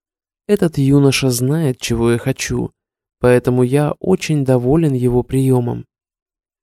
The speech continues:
Сказав это, Господь стал есть рис, смешанный с йогуртом, и потом отдал Чайтанье Дасу остатки своей трапезы.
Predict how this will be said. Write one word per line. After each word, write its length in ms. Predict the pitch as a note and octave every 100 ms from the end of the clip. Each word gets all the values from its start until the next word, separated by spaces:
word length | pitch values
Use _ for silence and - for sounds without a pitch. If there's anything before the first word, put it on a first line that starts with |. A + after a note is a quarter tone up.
| _ _ _
Сказав 540 | - - A2+ C#3+ E3 -
это, 220 | D3 D3
Господь 420 | B2+ C3+ - G2+ -
стал 300 | - C#3+ C3
есть 380 | B2+ B2 - C3+
рис, 320 | D#3+ E3+ -
смешанный 640 | - - F3 F3 - C#3 B2
с 160 | -
йогуртом, 580 | E3 E3+ D#3+ D3+ D3 D3 - _ _
и 80 | -
потом 360 | - - B2+ -
отдал 460 | - A#2+ B2 D#3+ E3
Чайтанье 600 | - C#3 - B2+ B2+ B2
Дасу 480 | C3 E3 - D#3 -
остатки 520 | B2 - - F#3+ -
своей 420 | D#3 - B2 A#2+
трапезы. 640 | A#2 - B2+ C3 A#2+ A#2+